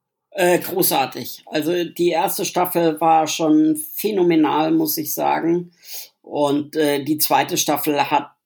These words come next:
alles noch mal getoppt an so vielen Stellen, dass, ähm, tja, einfach, ja, einfach eine Weltklasse-Serie, definitiv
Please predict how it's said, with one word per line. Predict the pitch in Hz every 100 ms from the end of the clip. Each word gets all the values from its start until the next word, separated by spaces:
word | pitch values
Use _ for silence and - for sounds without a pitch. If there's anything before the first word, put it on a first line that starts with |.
| _ _ _ _
alles | - 127 151 156 - - - 120
noch | 151 131 -
mal | 147 135 135 135
getoppt | 135 - - 135 139 -
an | - 127 135 135 - _ _ _ _
so | 127 170
vielen | 180 190 170 156
Stellen, | - 156 143 135 147 151 151 _ _ _ _ _ _ _
dass, | 143 131 135 - - - -
ähm, | 131 135 135 139 131 123 -
tja, | - 123 120 - -
einfach, | 123 - 135 131 - _ _ _ -
ja, | 139 147
einfach | - - 135 -
eine | 135
Weltklasse-Serie, | 143 - 143 135 127 139 - 147 131
definitiv | - 170 175 160 143 139 151 135 -